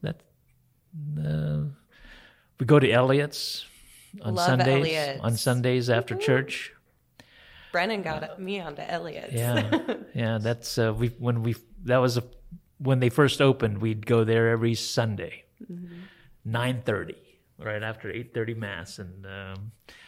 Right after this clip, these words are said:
Speaker 1: it was, it's fun.
Speaker 2: Their brunch is
Speaker 1: Yeah.
Speaker 2: fantastic. Oh, I love their brunch. Kathy,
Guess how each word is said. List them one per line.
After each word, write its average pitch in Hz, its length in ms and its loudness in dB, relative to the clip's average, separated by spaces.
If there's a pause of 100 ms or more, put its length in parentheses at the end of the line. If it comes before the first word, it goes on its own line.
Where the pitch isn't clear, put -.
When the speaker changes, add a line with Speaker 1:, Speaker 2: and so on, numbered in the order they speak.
(540)
Speaker 1:
it - 60 -6
was, 107 200 -4
it's 123 240 -2
fun. 156 300 2 (220)
Speaker 2:
Their 185 160 -2
brunch 175 360 -6
is 175 240 -12
Speaker 1:
Yeah. 117 240 -2
Speaker 2:
fantastic. - 840 -8 (320)
Oh, 190 180 -10
I 165 80 -14
love 160 240 -12
their - 120 -14
brunch. - 420 -16 (1800)
Kathy, 202 440 -10